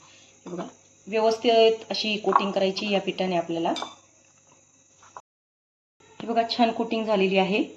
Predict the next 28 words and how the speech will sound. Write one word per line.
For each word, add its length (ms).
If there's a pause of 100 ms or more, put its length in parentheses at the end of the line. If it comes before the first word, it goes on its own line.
मैत्रिणींनो. 580 (480)
आता 120
आपल्याला 280 (120)
छान 100
हे 100 (100)
तळून 220
घ्यायचे 300
आहे. 380 (480)
तळण्यासाठी 500
मी 80
इथं 220
तेल 220
ठेवून 180
घेतलेलं 340
होतं 280 (420)
आणि 140
तेल 140
आपल्याला 340
एकदम 240
कडकडीत 500
तापून 260
घ्यायचं 260
आहे. 160
हे 280
बघा, 120
आता 220
मी 380
टाकते. 300